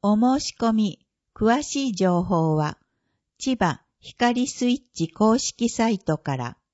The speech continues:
キューアールコードがあります。電話でのお問い合わせは、零五零五七九九の二一一零。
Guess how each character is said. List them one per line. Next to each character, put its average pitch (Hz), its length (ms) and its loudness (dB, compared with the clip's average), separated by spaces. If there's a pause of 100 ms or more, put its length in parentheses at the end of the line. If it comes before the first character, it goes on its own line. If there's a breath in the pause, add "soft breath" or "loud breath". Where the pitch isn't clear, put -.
(720)
キ - 160 -4
ュ 262 80 2
ー 262 80 0
ア - 20 -2
ー 262 60 -2
ル 254 100 0
コ 247 200 0
ー 240 40 0
ド 202 160 2
が 156 120 -2
あ 147 80 -2
り 143 140 -4
ま 135 200 -4
す。 - 400 -18 (1160)
電 240 280 2
話 269 160 2
で 277 160 0
の 220 160 4
お 170 40 2
問 185 320 2
い 180 60 2
合 175 100 2
わ 175 140 0
せ 170 220 -2
は、 160 240 -2 (1000)
零 254 340 0
五 226 380 2
零 185 380 0 (340)
五 247 300 2
七 220 340 0
九 214 320 2
九 214 400 0
の 160 300 -2 (260)
二 247 320 4
一 185 340 -2
一 190 360 -2
零。 170 320 0